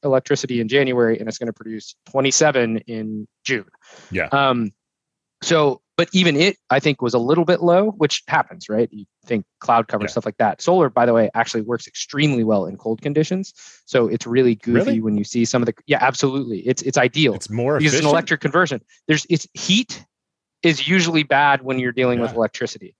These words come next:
Speaker 1: You want
Speaker 2: Yeah.
Speaker 1: cold. And, and photovol-,
Speaker 2: Huh, that's interesting.
Speaker 1: photovoltaic cells do not need heat to produce electricity.
Speaker 2: Yeah.
Speaker 1: They need sun. That's, that's it. They, it's
Speaker 2: Yeah.
Speaker 1: this, it's the key ingredient. <laughs>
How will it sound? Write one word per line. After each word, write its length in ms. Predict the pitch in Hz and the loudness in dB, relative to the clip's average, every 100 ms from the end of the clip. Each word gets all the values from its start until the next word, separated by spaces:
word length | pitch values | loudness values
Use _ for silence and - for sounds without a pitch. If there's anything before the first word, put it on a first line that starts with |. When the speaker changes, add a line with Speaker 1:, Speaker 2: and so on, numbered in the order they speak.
| _ | _
Speaker 1:
You 80 | 135 | -2
want 140 | 147 | -2
Speaker 2:
Yeah. 80 | 123 | 2
Speaker 1:
cold. 300 | 156 113 101 _ _ _ _ _ | 0 0 -4 _ _ _ _ _
And, 200 | 151 147 - | 0 0 0
and 220 | 151 139 _ _ _ - | -2 -2 _ _ _ -2
photovol-, 500 | 185 196 175 160 156 _ | 2 4 4 4 0 _
Speaker 2:
Huh, 100 | 233 | -6
that's 80 | 220 | 0
interesting. 260 | 202 220 185 170 - 185 160 | 2 2 2 0 2 2 2
Speaker 1:
photovoltaic 60 | - | 0
cells 720 | - 190 196 151 131 127 - _ _ _ _ _ _ | 0 2 4 2 0 -6 -16 _ _ _ _ _ _
do 140 | 165 196 | 2 2
not 180 | 175 | 2
need 180 | 175 165 | 2 0
heat 500 | - 196 156 - - - | 2 0 0 -4 -16 -8
to 100 | 139 | -2
produce 260 | 139 131 | -2 0
electricity. 680 | 127 117 - 117 101 104 117 _ | 2 0 2 -2 -2 -10 -10 _
Speaker 2:
Yeah. 100 | 98 | 0
Speaker 1:
They 160 | 127 123 | 2 2
need 280 | 120 110 101 _ _ _ | 0 -2 -6 _ _ _
sun. 240 | - 143 - _ _ _ _ _ _ _ _ - | -2 -2 -2 _ _ _ _ _ _ _ _ -2
That's, 300 | 135 - - | -2 -4 -4
that's 200 | 131 165 | 0 0
it. 140 | - _ - | 0 _ 0
They, 120 | 123 | 0
it's 160 | 110 135 | 2 -2
Speaker 2:
Yeah. 240 | 127 110 | -2 0
Speaker 1:
this, 220 | 127 143 - | -2 -2 -2
it's 180 | 165 - | -2 -2
the 80 | |
key 240 | 190 196 185 | -2 2 2
ingredient. 400 | 156 147 117 - - - | 2 0 0 -6 -18 -4
<laughs> 80 | - | -4